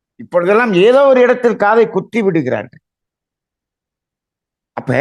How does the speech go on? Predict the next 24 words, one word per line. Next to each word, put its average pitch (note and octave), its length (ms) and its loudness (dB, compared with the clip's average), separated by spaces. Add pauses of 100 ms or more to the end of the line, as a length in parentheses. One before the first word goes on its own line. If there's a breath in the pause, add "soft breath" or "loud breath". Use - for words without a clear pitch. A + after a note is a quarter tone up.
(440 loud breath)
அந்த D#3+ 280 -2
காதில் C4 520 2
இருக்கக்கூடிய G3 720 0 (260)
அந்த D#3 220 -4 (100)
கண்ணுக்கு A3+ 560 -4
உரிய F#3+ 260 2 (140)
பாட்-, F3 400 -2 (280)
பகுதி G3 360 -2 (120)
என்று F3+ 340 -2
சொல்லுவார்கள், D#3+ 560 -2 (440)
அந்த B2+ 260 -2
இடத்தில் G3+ 540 0
தான் F3+ 160 0
அந்த D3 220 -2
கடுக்கன் D3 540 -6
போடுவார்கள். A2+ 500 -8 (960)
அந்த A2 160 -6
காது E3 360 -2
குத்தும் D#3+ 420 -6
பொழுது E3 280 0 (140)
அந்த E3 380 -4
ஆற்றல் E3 460 -2 (480 soft breath)
கண்ணுக்கு G3+ 540 -4
அந்த D#3+ 200 -2